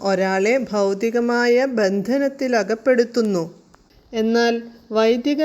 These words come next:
നിബന്ധനകൾ അനുസരിക്കുന്നവരെ ഇന്ദ്രിയ വിഷയങ്ങൾക്ക് കീഴ്പ്പെടുത്താനാവില്ല. ഉദാഹരണത്തിന്, ബദ്ധനായ ആത്മാവിന് ആവശ്യമായ ഒന്നാണ് ലൈംഗിക ബന്ധം. അത് വിവാഹബന്ധത്തിൽ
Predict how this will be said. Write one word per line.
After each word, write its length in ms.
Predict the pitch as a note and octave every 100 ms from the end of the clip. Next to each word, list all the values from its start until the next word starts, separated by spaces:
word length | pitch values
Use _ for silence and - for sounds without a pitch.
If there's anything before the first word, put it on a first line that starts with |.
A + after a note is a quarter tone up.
| D4+
നിബന്ധനകൾ 840 | A#3+ F#3+ A3 B3 C#4 C#4 C#4 C#4
അനുസരിക്കുന്നവരെ 1300 | A#3+ G3+ G3 C4+ C#4 C#4+ C#4+ C4 C4 B3 B3 B3 B3 B3 -
ഇന്ദ്രിയ 580 | G3+ G3+ G#3 A#3+ B3+ C4+
വിഷയങ്ങൾക്ക് 1080 | A3 G3+ F#3+ F#3+ G3+ A3+ A#3+ A#3+ B3 C4 - -
കീഴ്പ്പെടുത്താനാവില്ല. 1500 | G#3 F#3+ G3+ A#3+ A#3+ B3 C4 B3+ A#3 F#3 F#3+ A3 G#3 F3+ F#3 - - _ _
ഉദാഹരണത്തിന്, 1080 | G3+ F#3+ F#3+ F#3+ G#3 G#3 G#3+ G#3+ A3+ A3+ C4 C#4+ - _ -
ബദ്ധനായ 920 | F#3+ G#3+ G3 C4+ C4+ C#4+ C#4+ C#4+ D4 D4 G#3+
ആത്മാവിന് 840 | F#3+ F#3 G#3 G#3+ A3 A#3 A#3 A#3+ A#3+ - - G3+
ആവശ്യമായ 1000 | G3+ A3+ C4+ C4+ D#4 C#4+ C#4+ C4+ C4+ C#4 -
ഒന്നാണ് 540 | G3+ G3 G3+ G3+ G#3+ A#3
ലൈംഗിക 600 | A3 G3 F#3 G3+ A3+ A#3+ B3
ബന്ധം. 500 | G#3 F#3 E3+ E3+ D#3 - - _ F#3+
അത് 420 | F#3 G3+ C4 C4 G#3+
വിവാഹബന്ധത്തിൽ 1300 | F#3+ F#3 G3 G#3 B3 C4 A3+ G3 A3+ A#3 B3 B3